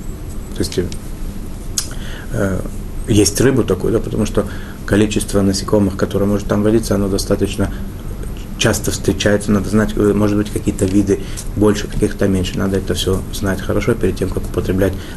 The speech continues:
рыбу в пищу. Э, говоря о рыбе, ещё один момент, который надо упомянуть, это рыбу с мясом не едят. Это не закон, связанный с запретами из-за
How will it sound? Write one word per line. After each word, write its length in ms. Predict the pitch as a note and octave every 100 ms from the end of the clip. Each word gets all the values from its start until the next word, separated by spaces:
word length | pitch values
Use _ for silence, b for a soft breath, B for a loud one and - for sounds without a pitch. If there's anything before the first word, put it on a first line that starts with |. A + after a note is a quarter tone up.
| -
рыбу 340 | F#2+ G2+ F#2+ F#2+
в 140 | - -
пищу. 280 | F#2 - - - - - - - - - - - - B B B B B B -
Э, 280 | G#2+ G2 G2 G2+ - - - - - - - - - - - - -
говоря 500 | B2 G#2 A2 C3+ C#3
о 120 | A2+
рыбе, 260 | A2 C3 A2+
ещё 200 | G#2 A2
один 200 | G2+ A2
момент, 260 | A2+ A#2+ A2+
который 300 | A#2 A#2+ A#2
надо 200 | A#2 A#2
упомянуть, 440 | A#2 A#2 A#2 A#2
это 260 | - G#2 G2+
рыбу 300 | A#2+ A#2 A2
с 140 | -
мясом 460 | G#2 G#2+ - G#2+ G#2
не 320 | G2+ G#2 G#2
едят. 380 | G2+ G2+ F#2+ F2 B B B B
Это 220 | G2 - G#2
не 460 | G#2 G#2+ A2+ G#2+ -
закон, 680 | G#2 G2+ - A2+ G#2+ G2 -
связанный 580 | - A2 G2+ G2 G2 F#2+
с 340 | - - G2
запретами 840 | F#2+ G2 - G#2 F#2+ F#2+ G2 G2 - - -
из-за 460 | G2 F#2 F#2+ F#2